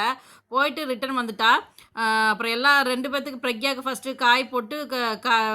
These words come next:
ஒரு இது ரொட்டியெல்லாம் கட் பண்ணிட்டு இருந்தேன். அவ ஸ்கூல்ல வந்து "முழுசா கொடுக்காதீங்க, கட் பண்ணி கொடுங்கன்னு" சொல்லிட்டாங்க. சரின்னு சொல்லிட்டு அவளுக்கு அது எல்லாமே கட் பண்ணி தான் கொடுத்து அனுப்புவேன். அ,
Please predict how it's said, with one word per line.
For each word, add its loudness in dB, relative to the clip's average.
ஒரு -4
இது -4
ரொட்டியெல்லாம் -4
கட் -6
பண்ணிட்டு -6
இருந்தேன். -2
அவ 2
ஸ்கூல்ல -2
வந்து -2
"முழுசா -6
கொடுக்காதீங்க, -4
கட் -6
பண்ணி -6
கொடுங்கன்னு" -8
சொல்லிட்டாங்க. -8
சரின்னு -8
சொல்லிட்டு -6
அவளுக்கு -2
அது -8
எல்லாமே -2
கட் -6
பண்ணி -8
தான் -6
கொடுத்து -8
அனுப்புவேன். -4
அ, -4